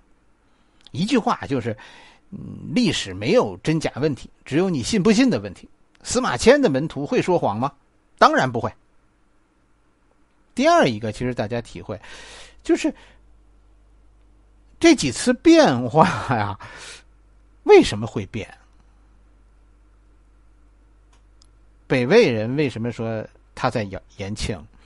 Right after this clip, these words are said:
辽国人、金国人为什么说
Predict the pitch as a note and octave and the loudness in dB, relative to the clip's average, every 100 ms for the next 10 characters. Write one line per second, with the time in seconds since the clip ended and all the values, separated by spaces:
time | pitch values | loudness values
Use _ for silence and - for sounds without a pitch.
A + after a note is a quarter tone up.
0 | - - - - - C#3 D3 G#3 A3 D#3+ | -20 -20 -20 -20 -6 0 4 4 2 2
1 | C#3 B2 C#3+ C#3+ A#3+ A#3+ C#3 G2 F#2+ A2 | 0 2 0 0 0 2 0 -2 -4 -4
2 | C3 A2 A2+ A2+ A#2+ A2+ | -4 -4 -4 -6 -4 -4